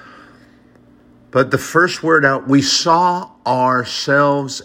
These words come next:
as grasshoppers." The land is fraught with giants. Giants live everywhere in the land. "We saw ourselves as grasshoppers." So first of all, they saw themselves. They put themselves in the center of the scenario,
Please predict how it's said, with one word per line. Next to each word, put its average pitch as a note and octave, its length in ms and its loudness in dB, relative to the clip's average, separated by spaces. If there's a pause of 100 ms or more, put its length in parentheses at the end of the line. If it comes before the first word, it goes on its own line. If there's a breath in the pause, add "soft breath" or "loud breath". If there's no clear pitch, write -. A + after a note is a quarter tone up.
as A#2+ 460 -2
grasshoppers." A2+ 1040 -2
The A2+ 120 -2
land C3+ 720 -2
is A2+ 480 -6 (520)
fraught C3+ 400 -2
with A#2 280 -4
giants. C3 640 -2
Giants D#3 800 -2
live A#2+ 500 0
everywhere C3 520 2
in G#2+ 120 -2
the G#2 80 -8
land. D3 440 -4 (580 loud breath)
"We A#2 160 -6
saw C3 400 -4
ourselves A#2 920 -6
as G2 140 -12
grasshoppers." F#2+ 640 -8
So - 240 0
first - 580 -2
of A#2+ 160 -2
all, A#2 280 2
they C3 160 -2
saw C#3+ 300 -2
themselves. B2+ 840 -2
They B2+ 140 -4
put F3 240 -8
themselves F#3 840 -2
in C3 100 -6
the A2+ 100 -6
center A#2 500 -8
of B2 360 -4
the A2+ 80 -6
scenario, G#2 1000 -8